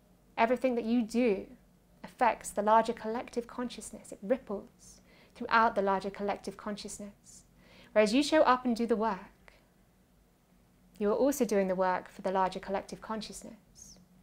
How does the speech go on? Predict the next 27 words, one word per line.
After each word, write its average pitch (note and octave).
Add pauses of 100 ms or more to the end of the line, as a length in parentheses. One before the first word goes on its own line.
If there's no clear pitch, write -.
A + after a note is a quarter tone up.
(320)
Where G3+
we B3
ascend B3
together G3+ (540)
as G#3+
a F#3+
global A#3
family, G#3
we G3+
do A3
this A3
together G3+ (760)
in G#3
our A#3
unity. G#3+ (1900)
But F#3+
the F#3+
key A3 (680)
is A3
the -
purity. G#3 (600)
Look B3
to -
purify G#3
the G3
light F#3
body. G3